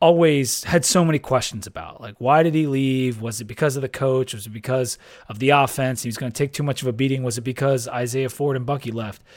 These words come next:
And so the fact that he did a long-form interview, I thought was really cool, and he'll, he answered some questions. I'm, I'm just a little ways into it. I started it this afternoon 'cause it came out today. But, uh, but it's, it's something I'm,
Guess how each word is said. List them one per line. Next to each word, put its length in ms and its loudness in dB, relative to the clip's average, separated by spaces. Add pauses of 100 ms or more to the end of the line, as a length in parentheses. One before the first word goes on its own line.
(320)
And 160 -2
so 160 4
the 60 -2
fact 260 6
that 100 4
he 160 0
did 300 6
a 80 2
long-form 600 -2
interview, 540 -2 (340)
I 80 -2
thought 160 6
was 140 2
really 220 8
cool, 280 6
and 240 0
he'll, 360 2
he 200 -2
answered 280 2
some 120 -4
questions. 380 2
I'm, 280 2 (380)
I'm 140 4
just 160 6
a 60 6
little 260 6
ways 300 4
into 240 2
it. 80 4
I 60 2
started 440 2
it 140 -10
this 160 -4
afternoon 520 -2
'cause 160 -10
it 40 -18
came 220 -6
out 180 -6
today. 340 -2 (600)
But, 240 6
uh, 300 0 (580)
but 160 8
it's, 360 -2 (140)
it's 300 -6
something 320 4
I'm, 240 -2